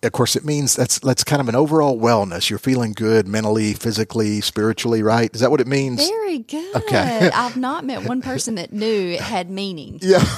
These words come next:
Speaker 1: <laughs> really?
Speaker 2: <laughs> No,
Speaker 1: Uh,
Speaker 2: I have to explain
Speaker 1: uh,
Speaker 2: it.
Speaker 1: my, maybe my grandmother said it at one point, and I,
Speaker 2: Oh.
Speaker 1: I, <laughs> I asked years ago. So, um, uh, you know, people get, sometimes get it confused with be-, feeling fit as a fiddle, but it's fettle.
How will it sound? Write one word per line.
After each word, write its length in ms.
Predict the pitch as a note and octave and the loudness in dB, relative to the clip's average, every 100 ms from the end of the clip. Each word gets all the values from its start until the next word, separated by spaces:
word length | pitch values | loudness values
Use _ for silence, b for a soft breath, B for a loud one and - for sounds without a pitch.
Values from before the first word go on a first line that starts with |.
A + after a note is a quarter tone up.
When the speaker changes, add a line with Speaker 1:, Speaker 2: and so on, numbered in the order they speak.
| B3 | 2
Speaker 1:
<laughs> 160 | - | 2
really? 440 | D#4 B3 D4+ A#2+ G#2 | 4 6 6 4 0
Speaker 2:
<laughs> 40 | - | -4
No, 300 | F#4 D4+ B3 _ | -4 -4 -8 _
Speaker 1:
Uh, 100 | D#3 D3 | 4 4
Speaker 2:
I 140 | C3+ | 4
have 140 | - | 0
to 120 | - A#3+ | -4 -10
explain 400 | - - B3+ B3+ | -10 -12 -8 -2
Speaker 1:
uh, 120 | C#3+ | 0
Speaker 2:
it. 60 | C#3 | 0
Speaker 1:
my, 100 | C#3+ | 0
maybe 240 | E3+ F3 | 0 2
my 140 | D3 | 0
grandmother 520 | A#2 A2+ C3+ B2 G#2+ G2 | 0 0 0 0 0 0
said 240 | - F#2+ | -2 -2
it 120 | F#2+ | -4
at 80 | F#2+ | -6
one 200 | G#2+ G2 | -6 -8
point, 300 | - G#2+ F#2+ | -8 -8 -8
and 80 | F#2+ | -8
I, 220 | G2 G2 | -8 -6
Speaker 2:
Oh. 440 | B2 - - - A#2+ - | -2 -2 -2 -2 -2 0
Speaker 1:
I, 80 | C3 | 0
<laughs> 0 | |
I 40 | |
asked 380 | A#2 A2+ A#2+ - | 0 -2 -2 -2
years 260 | A#2+ B2 A2 | 0 0 0
ago. 320 | G#2+ A2+ G2+ B B B B | -2 0 0 B B B B
So, 400 | - - B2 A#2 | -2 2 4 4
um, 340 | A2 A2 G#2 G2 B B B _ | 2 2 -2 -6 B B B _
uh, 360 | C3 A#2 A2 G#2+ | -2 0 0 0
you 100 | B2+ | 0
know, 160 | A#2+ A2+ C#3+ C3+ - B2 | 0 -2 -4 -6 -4 -6
people 280 | - D3 E3+ | -2 0 0
get, 160 | D3 D3+ | 0 0
sometimes 360 | - D3 C3+ G2+ | 0 0 -2 0
get 140 | B2+ | 0
it 160 | A#2 - | 0 -2
confused 440 | A#2+ B2 B2+ - | -6 -2 -4 -4
with 120 | A2 | -8
be-, 120 | A2+ | -8
feeling 420 | B2 - C3 A2+ G#2 | -8 -4 -2 -2 0
fit 160 | G#3 | 2
as 120 | G#3 | 2
a 60 | - | 0
fiddle, 380 | - F#2 C#3+ D3 _ B B A#3 | -6 -6 -6 -8 _ B B -10
but 180 | A#2+ A2+ | -4 -4
it's 140 | - | -4
fettle. 460 | - A#3+ C#3 C#2 | 0 2 2 -2